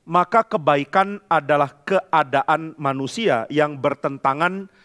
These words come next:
dengan keadaan lama. Keadaan lama adalah keadaan yang penuh dengan iri hati dan penuh dengan keserakahan. Nah, maka kebaikan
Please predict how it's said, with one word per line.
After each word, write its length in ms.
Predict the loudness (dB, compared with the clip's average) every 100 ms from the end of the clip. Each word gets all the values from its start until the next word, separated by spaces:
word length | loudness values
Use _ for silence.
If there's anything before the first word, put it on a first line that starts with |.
| _ _
dengan 320 | -4 -2 -2
keadaan 560 | -2 0 0 0 0 2
lama. 560 | 2 4 2 -2 -6 _ _ _ _
Keadaan 400 | -6 -4 -2 -2
lama 320 | 0 2 2 0
adalah 320 | 0 -2 0
keadaan 480 | 0 0 0 -2 -4 -14 _ -4
yang 240 | -2 -2 -4
penuh 320 | -4 -2 -2
dengan 480 | 0 0 -2 -4 -8 _ -4
iri 320 | 0 0 0
hati 480 | 0 -2 -6 -12 -14 _ _ _ _ _ _
dan 320 | -2 0 0
penuh 320 | -2 -2 -2
dengan 480 | -2 -2 -2 -4 -6 -10
keserakahan. 720 | -10 -4 -4 -2 0 0 -2 -8 _ _ _ _ _ _ _
Nah, 60 | -2
maka 240 | 0 0
kebaikan 640 | 2 2 2 4 2 0